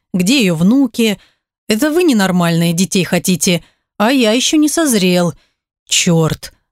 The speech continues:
взвыл он, «Марат, ты меня под монастырь подводишь. Как только она узнает, что у тебя есть дочь, хана мне». «Не драматизируй.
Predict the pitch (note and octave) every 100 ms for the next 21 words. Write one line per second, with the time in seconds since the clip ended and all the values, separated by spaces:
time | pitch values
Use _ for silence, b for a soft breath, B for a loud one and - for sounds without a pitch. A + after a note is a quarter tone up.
0 | _ B3 A#3 G3+ F#3 G3 - F#3+ F3 -
1 | _ _ F#3+ F#3+ E3 C#3+ - _ _ _
2 | _ _ _ _ A#3+ B3 B3 - A#3 B3
3 | B3+ - G3 - F3 F#3 F3 D#3 - -
4 | _ _ - G#3 - C4+ B3 G#3+ G#3 G#3+
5 | F#3 F#3 A#3 C#4+ F3 - - F#3 F#3 G3
6 | G3+ F#3 - G3+ E3 G#3 C#4+ - - -
7 | F3 B3 B3 F3 D#3+ D3+ _ _ _ _
8 | _ - E3+ F3 E3 F3 E3+ G3 F3+ F#3
9 | D#3 D3+ -